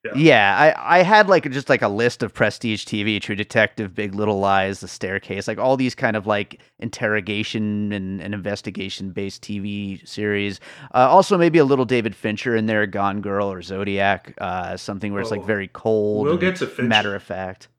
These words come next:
Speaker 2: Yes, we will. Yes, we will. Very excited to
Speaker 1: Hey,
Speaker 2: get to
Speaker 1: also,
Speaker 2: Fincher.
Speaker 1: speaking of True Detective and speaking of The Thing, you know, that new season of True Detective where it's all, like, murder mystery and, like, uh, cold, isolated place, like,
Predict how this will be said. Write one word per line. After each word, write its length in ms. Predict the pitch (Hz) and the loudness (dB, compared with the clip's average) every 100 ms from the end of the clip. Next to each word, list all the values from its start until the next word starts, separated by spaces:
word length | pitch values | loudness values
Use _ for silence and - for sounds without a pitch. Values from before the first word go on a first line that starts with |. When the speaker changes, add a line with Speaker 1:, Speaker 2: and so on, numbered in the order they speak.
| _ - | _ -6
Speaker 2:
Yes, 300 | 101 104 - | -4 -4 -4
we 160 | 104 | -4
will. 300 | 120 165 - | -4 -6 -10
Yes, 240 | - 101 - | -10 -14 -8
we 140 | 107 | -8
will. 260 | 120 143 113 | -6 -6 -6
Very 260 | 98 104 | -4 -2
excited 420 | 113 - 127 131 120 | -2 -4 -4 -2 2
to 60 | |
Speaker 1:
Hey, 60 | 190 | 6
Speaker 2:
get 60 | |
to 60 | 190 | 8
Speaker 1:
also, 220 | 208 180 | 8 6
Speaker 2:
Fincher. 120 | 139 - | 2 0
Speaker 1:
speaking 280 | 160 202 | -2 0
of 100 | 214 | 0
True 180 | - 185 | 2 2
Detective 640 | 220 147 123 104 - 120 143 | 2 0 -4 -8 -6 -6 -6
and 140 | 113 | -10
speaking 460 | 107 - 131 123 123 | -12 -10 -10 -8 -10
of 200 | 113 117 | -10 -12
The 100 | 110 | -18
Thing, 420 | - 135 139 117 | -8 -4 -4 -6
you 80 | 117 | -12
know, 160 | 113 113 | -10 -6
that 220 | 127 135 | -6 -4
new 120 | 139 | -6
season 360 | 135 143 135 123 | -6 -8 -8 -8
of 100 | 107 | -8
True 160 | 131 | -8
Detective 580 | 165 - 120 - 113 107 | -8 -8 -10 -10 -14 -14
where 140 | 110 | -14
it's 180 | 107 - | -14 -8
all, 220 | 117 113 | -8 -8
like, 320 | 110 110 110 _ _ _ _ | -10 -12 -14 _ _ _ _
murder 320 | 135 127 117 120 | -4 -2 -2 -6
mystery 580 | 117 - 123 113 117 | -8 -8 -8 -6 -8
and, 220 | 110 110 107 | -8 -12 -14
like, 340 | 104 107 - | -14 -12 -8
uh, 360 | 113 107 104 104 - _ _ _ | -8 -8 -8 -10 -14 _ _ _
cold, 300 | - 139 120 | -6 -4 -2
isolated 600 | 123 120 - 123 120 123 120 | -2 -4 -2 -4 -2 -4 -6
place, 400 | 127 139 156 117 | -4 -4 -4 -8
like, 240 | 104 | -10